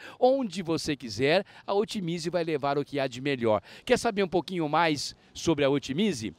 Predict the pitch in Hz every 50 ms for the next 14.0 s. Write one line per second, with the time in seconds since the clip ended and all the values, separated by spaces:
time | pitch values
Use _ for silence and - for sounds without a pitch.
0 | _ - - - 214 226 - 262 233 233 240 233 214 190 190 202 214 202 220 214
1 | _ _ - - - 185 190 165 - - 160 160 160 180 185 175 - _ _ -
2 | _ - 156 151 151 147 143 143 135 - - - 175 170 165 - - 151 - 147
3 | 139 - 127 117 101 - - 120 120 123 139 156 202 240 254 - _ - - -
4 | - 147 131 - 156 156 156 - - 269 285 - - 269 247 240 226 143 _ _
5 | _ - - 185 165 127 - - - 117 104 87 - _ - - - - 247 208
6 | 254 254 247 - 233 208 202 175 - - 143 135 - - 170 156 156 165 180 -
7 | - - 214 196 - - - - 233 240 247 277 240 - - - 185 185 202 -
8 | - 220 220 196 _ _ _ _ _ _ - 117 185 196 - 202 - 190 165 147
9 | 117 165 190 - 190 - - 185 156 131 190 208 190 208 202 185 - - 185 175
10 | 151 147 160 170 165 170 165 _ _ _ _ _ _ - 156 151 170 160 143 -
11 | - 104 80 76 - 76 73 - _ _ _ - - - - 214 208 190 - 180
12 | 143 139 131 170 202 - - 151 135 139 143 143 - 147 127 127 127 117 - -
13 | 165 160 - 156 139 123 156 175 180 - - 160 131 113 127 175 208 220 196 147